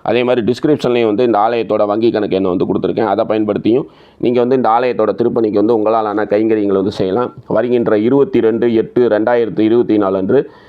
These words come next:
இந்த ஆலயத்துல வந்து வெகு சிறப்பான முறையில கும்பாபிஷேக வைபவமானது நடைபெற இருக்கிறது. கோச்செங்க சோழ நாயனார் கட்டிய எழுபது மாட கோயில்கள்ல வந்து ஒரு மாட கோயிலா இன்னைக்கு நம்ம தரிசனம் பண்ணக்கூடிய இந்த ஆலயம் வந்து காணப்படுது.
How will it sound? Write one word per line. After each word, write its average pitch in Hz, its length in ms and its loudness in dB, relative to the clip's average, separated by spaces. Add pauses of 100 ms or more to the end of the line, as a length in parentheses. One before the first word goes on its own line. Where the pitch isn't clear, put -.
(120)
இந்த - 120 0
ஆலயத்துல 127 340 0
வந்து 110 260 0
வெகு 117 220 0
சிறப்பான 117 460 -2
முறையில 110 300 0
கும்பாபிஷேக 113 480 0
வைபவமானது 98 600 0
நடைபெற 98 340 0
இருக்கிறது. 92 480 -2 (420)
கோச்செங்க 143 300 0
சோழ 120 280 -2
நாயனார் 113 380 -2
கட்டிய 123 320 0
எழுபது 123 480 2
மாட 120 260 0
கோயில்கள்ல 98 420 0
வந்து 104 200 0
ஒரு 107 180 2
மாட 113 220 2
கோயிலா 107 260 0
இன்னைக்கு 110 360 0
நம்ம 95 160 0
தரிசனம் 92 420 -2
பண்ணக்கூடிய 95 200 0
இந்த 98 200 0
ஆலயம் 98 280 0
வந்து 92 180 -2
காணப்படுது. 90 460 0